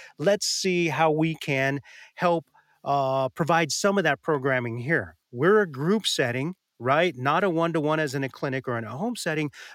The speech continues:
but we will try some of the, uh, uh,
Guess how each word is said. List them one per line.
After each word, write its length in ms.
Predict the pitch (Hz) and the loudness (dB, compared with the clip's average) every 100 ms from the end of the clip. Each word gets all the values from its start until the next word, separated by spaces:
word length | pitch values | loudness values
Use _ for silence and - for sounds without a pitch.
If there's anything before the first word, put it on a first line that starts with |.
| - | -4
but 120 | 143 | 0
we 200 | 147 208 | 2 2
will 180 | 190 151 | 2 0
try 720 | - - 143 156 110 80 95 - | -2 -2 0 0 -2 -8 -16 -12
some 480 | - - 165 151 135 | -8 -2 0 0 -4
of 220 | 131 127 110 | -6 -6 -4
the, 320 | 123 120 120 - - - | -6 -4 -8 -14 -20 -6
uh, 40 | |
uh, 1040 | 120 113 110 120 131 110 110 113 131 135 | -4 -2 -4 -6 -8 -8 -12 -14 -14 -14